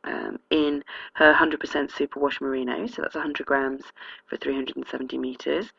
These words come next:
and there's lots of purples and greens and some reds and blues in there, and it is a very jolly colourway. Really nice. Quite, um, loosely spun, uh, or loosely plied, I should say.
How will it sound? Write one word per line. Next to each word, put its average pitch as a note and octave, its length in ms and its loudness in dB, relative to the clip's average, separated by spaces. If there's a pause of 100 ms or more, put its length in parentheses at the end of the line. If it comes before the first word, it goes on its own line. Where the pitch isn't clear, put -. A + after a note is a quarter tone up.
(380)
and D3+ 600 6
there's D3 440 4 (180)
lots D3 260 -4 (120)
of - 120 -16
purples C#3+ 580 -4 (140)
and C3+ 420 -8 (160)
greens C#3+ 520 -2 (140)
and C3+ 160 -4
some C#3 200 -8
reds C#3 200 -4 (240)
and - 400 -6 (420)
blues C#3 240 2
in C3+ 80 -4
there, C3+ 240 -2
and D#3 80 -2
it - 100 -8
is G3+ 200 -8
a - 160 -8
very E3 340 -6 (280)
jolly D#3 520 0
colourway. D#3 460 -2 (580)
Really F#3 240 4
nice. D#3+ 300 4
Quite, E4 440 10 (880)
um, A2 480 -2 (240)
loosely - 400 -6
spun, D3+ 520 -4 (1300)
uh, E2+ 320 -8
or E3+ 160 4
loosely F3+ 300 4
plied, - 320 -2
I - 80 -8
should - 200 -10
say. G3+ 260 0